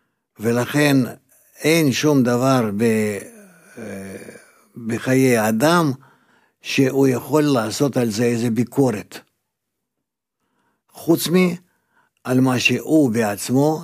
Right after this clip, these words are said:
צריך לרצות לשייך את עצמו למה שהבורא פועל עליו. לטיפול הבורא בו בלבד.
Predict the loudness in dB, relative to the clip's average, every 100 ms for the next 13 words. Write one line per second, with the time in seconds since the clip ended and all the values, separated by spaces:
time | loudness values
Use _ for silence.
0 | -12 -8 -4 -2 -4 -10 -20 _ _ -20
1 | -18 -18 -20 -20 -20 -8 -2 -2 -2 0
2 | 0 0 -14 _ _ _ _ _ -4 0
3 | 0 0 -2 -4 -8 -10 -10 -4 0 2
4 | 0 -2 -12 -20 -20 -20 _ -2 0 2
5 | 0 -2 -2 -4 -8 -10 -14 -20 _ -6
6 | -4 -2 -2 -2 -4 -4 -4 -4 -2 -2
7 | -2 -6 -10 -12 -18 _ _ _ _ _
8 | _ _ _ _ _ _ _ _ _ _
9 | _ _ _ _ _ -8 -2 0 0 -2
10 | -4 -4 -4 2 2 2 0 0 2 2
11 | 0 -2 -10 _ _ _ _ _ _ _
12 | -12 -4 -2 -2 -4 _ _ _ _ _
13 | _ _ _ _ _ _ _ _ _ _
14 | _ 0 0 0 -4